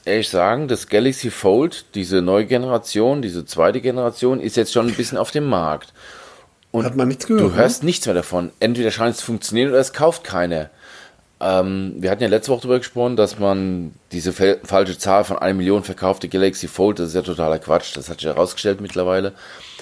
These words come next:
Speaker 1: Aber auch nur, wenn's fünfzigtausend Leute kaufen,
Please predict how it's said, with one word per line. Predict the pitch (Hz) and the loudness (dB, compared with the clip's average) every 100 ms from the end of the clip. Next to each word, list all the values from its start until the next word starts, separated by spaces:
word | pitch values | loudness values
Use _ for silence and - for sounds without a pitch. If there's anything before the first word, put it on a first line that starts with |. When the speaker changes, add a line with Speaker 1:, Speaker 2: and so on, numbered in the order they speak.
| - - | -14 -2
Speaker 1:
Aber | 85 95 | 2 2
auch | 104 | 2
nur, | 120 143 | 2 2
wenn's | 120 117 - - _ _ | 2 0 -6 -14 _ _
fünfzigtausend | - 185 202 180 - 120 143 139 | -2 -2 0 -8 -6 2 2 4
Leute | 120 143 | 2 2
kaufen, | - 87 87 90 170 | 0 2 2 0 -8